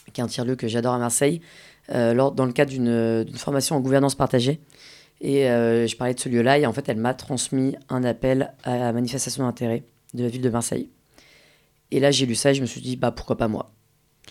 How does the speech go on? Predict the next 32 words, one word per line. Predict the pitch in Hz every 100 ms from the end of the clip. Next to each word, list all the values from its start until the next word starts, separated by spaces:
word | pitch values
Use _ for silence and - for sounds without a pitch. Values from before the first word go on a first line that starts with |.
| - - _ _ -
Et | 123 117
donc, | 117 117 - -
euh, | 113 107 107 110 - - 113
j'ai | 113 117 110 110 - - _
pondu | - 208 175 175 175 - _
tout | 254
un | 226
projet, | 185 196 185 160 180 170 - 285
euh, | 143 143
de | 175
toutes | 180 147
pièces. | 165 202 240 - - - - _ -
J'ai | 135 202
créé | - 196
une |
association | 165 - 175 - 170
qui | 165
s'appelait | 143 165
la | 147
Casa | 151 151
de |
Massilia, | 147 139 151 151 175
donc, | 180 147 131
euh, | 143
niveau | 143 151
de |
brainstorming, | 151 151 - 147 151 156 147
une | 135
minute | 147 156
trente | 151 170
avec | 165 139
moi-même, | 143 143 180 175